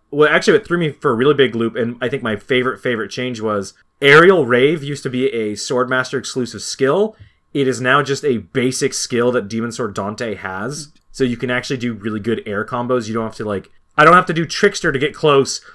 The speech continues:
launch them, then switch to Swordmaster and do Aerial Rave. I can just keep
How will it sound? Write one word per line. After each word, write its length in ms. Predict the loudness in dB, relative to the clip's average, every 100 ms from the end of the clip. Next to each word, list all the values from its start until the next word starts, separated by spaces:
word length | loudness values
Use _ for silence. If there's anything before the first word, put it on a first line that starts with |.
| -10
launch 380 | 0 2 2 0
them, 180 | -2 0
then 140 | -2
switch 400 | -2 -4 -4 -2
to 60 | -4
Swordmaster 840 | -2 0 0 -2 -4 -2 -2 -2 _ _ -8
and 160 | -4
do 120 | -4
Aerial 260 | 0 0 2
Rave. 260 | 2 2 0
I 100 | -2
can 140 | -2 -2
just 200 | -4 -4
keep 320 | -8 -8